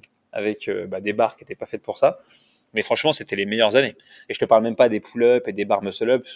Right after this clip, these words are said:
Les seuls postes de traction qu'on avait, c'était un petit peu, tu sais, quand, bah, comme sur les machines de muscu, quoi, une barre droite, un peu coudée sur les côtés. Donc, euh,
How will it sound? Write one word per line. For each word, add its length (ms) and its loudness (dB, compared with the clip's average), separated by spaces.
Les 120 -14
seuls 200 -6
postes 200 -4
de 40 -4
traction 360 -4
qu'on 180 -8
avait, 240 2
c'était 260 -6
un 100 -2
petit 160 -14
peu, 200 -4
tu 80 -16
sais, 100 0
quand, 360 -10
bah, 120 -4
comme 160 -4
sur 120 -4
les 40 0
machines 280 -6
de 60 -8
muscu, 280 -10
quoi, 120 -8
une 120 -10
barre 160 4
droite, 340 2
un 100 -2
peu 140 -8
coudée 300 -2
sur 160 -4
les 100 0
côtés. 360 -4
Donc, 200 -8
euh, 280 -4